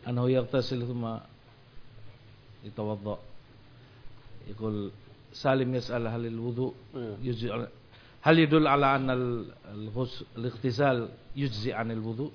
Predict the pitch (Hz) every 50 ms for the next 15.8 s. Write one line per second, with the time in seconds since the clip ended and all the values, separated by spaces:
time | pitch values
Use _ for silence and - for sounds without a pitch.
0 | - - 180 196 208 202 196 165 143 123 120 - - - - - - - - -
1 | - - - - - 196 190 226 220 202 - 202 208 226 240 208 175 160 175 170
2 | 170 143 139 180 123 131 196 220 220 202 185 180 220 - - 165 170 202 247 233
3 | 175 - - - - - - - - - - 190 190 175 180 165 175 202 214 220
4 | 214 214 180 165 160 160 147 135 135 156 - - 127 127 147 147 143 - - -
5 | - - - - - _ - - - - - - - - - - - - - 156
6 | 147 139 156 151 180 175 156 135 - 156 147 151 151 147 - 170 175 165 143 147
7 | 151 151 180 175 165 160 151 - - - - - - - 175 180 175 165 151 147
8 | 196 185 160 151 170 190 185 165 - - - - - - - - - - - -
9 | - - - 165 165 170 - - 214 220 - 240 220 170 - 233 247 240 226 185
10 | 196 170 170 165 143 - - 135 117 98 90 - - - - - - - - -
11 | _ - - - - - - - - - - - - 123 110 - - - - -
12 | - - - - - - - - - - - - - - - - - - - -
13 | - - - - - - - - - - - - - - - - - - - 135
14 | 135 131 156 156 156 160 160 143 147 165 160 156 156 156 170 175 180 175 196 190
15 | 175 143 160 170 165 160 165 160 165 156 151 143 147 160 151 131